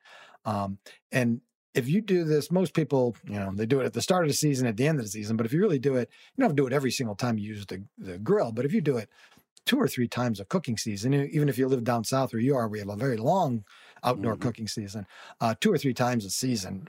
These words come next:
Speaker 1: really is all you need. Um, and again, it just takes vinegar and a little piece of foil.
Speaker 2: You know, you know, this sounds like a, a great solution on that because,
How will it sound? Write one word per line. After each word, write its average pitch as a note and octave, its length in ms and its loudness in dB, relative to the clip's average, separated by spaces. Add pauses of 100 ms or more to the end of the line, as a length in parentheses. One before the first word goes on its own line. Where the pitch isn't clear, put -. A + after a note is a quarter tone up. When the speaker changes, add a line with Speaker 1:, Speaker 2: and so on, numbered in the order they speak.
Speaker 1:
really B2+ 300 0
is G2+ 120 -8
all G#2+ 140 -2
you G2 100 -6
need. G2+ 320 -8 (320)
Um, G2+ 400 -4
and A2+ 140 0
again, D#3 200 2
it C3 40 -2
just A#2 200 -2
takes B2 260 0
vinegar D3 580 0
and A#2+ 80 -4
a - 20 0
little A#2+ 160 -2
piece C#3+ 220 -2
of C#3+ 80 -4
foil. A3+ 320 -4 (240)
Speaker 2:
You B2 100 -2
know, B2 100 -4
you D3 140 -2
know, A#2+ 80 2
this A#2 340 0
sounds B2 400 0
like F#2 160 0
a, D2+ 100 -4 (120)
a F2+ 140 0
great G2+ 500 0
solution G2+ 500 -2
on E2+ 140 -2
that F#2+ 240 0
because, A2 340 -2